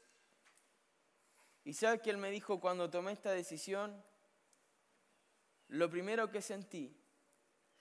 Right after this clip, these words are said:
es que ya no tenía propósito en mi vida"? ¿Sabes qué? Tú puedes estar sentado, sentada aquí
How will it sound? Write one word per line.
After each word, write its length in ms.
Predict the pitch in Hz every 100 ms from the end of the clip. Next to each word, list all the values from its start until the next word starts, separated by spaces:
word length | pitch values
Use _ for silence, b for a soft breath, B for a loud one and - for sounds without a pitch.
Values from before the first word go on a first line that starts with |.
| b _
es 100 | 165
que 200 | - 180
ya 200 | 160 190
no 240 | 196 202 196
tenía 560 | 190 190 202 190 185
propósito 760 | 170 170 156 170 175 156 - 135 - _ _ _ _ _ _ _ _ _ _
en 160 | 139 139
mi 140 | 135
vida"? 320 | 127 127 135 - _ _ _ _ _ _ _ _ _ _ _ _ _ _ _ _ _ - _ -
¿Sabes 360 | - 214 208 202
qué? 380 | 208 202 202 - - - _ _ _ _ _
Tú 160 | - 190
puedes 220 | 202 208
estar 280 | 190 - 185
sentado, 580 | 185 156 151 175 180 175
sentada 540 | - 147 - 170 170
aquí 380 | 156 143 165 170